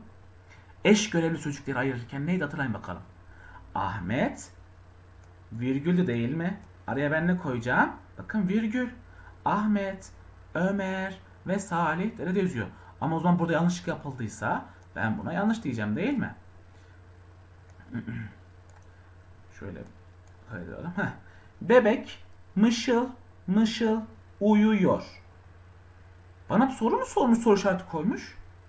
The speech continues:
Hayır. O zaman yanlış, değil mi? Sonra ne koyacaktık? Nokta. Alttakine bakalım hızlıca. Tavşan sebzeleri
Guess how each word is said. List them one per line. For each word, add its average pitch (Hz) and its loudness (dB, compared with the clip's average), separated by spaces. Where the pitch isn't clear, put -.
Hayır. 117 0
O 123 -4
zaman 127 -2
yanlış, 220 2
değil 147 0
mi? 226 0
Sonra 180 4
ne 202 4
koyacaktık? 147 -2
Nokta. 233 2
Alttakine 226 6
bakalım 202 4
hızlıca. 185 0
Tavşan 180 0
sebzeleri 156 0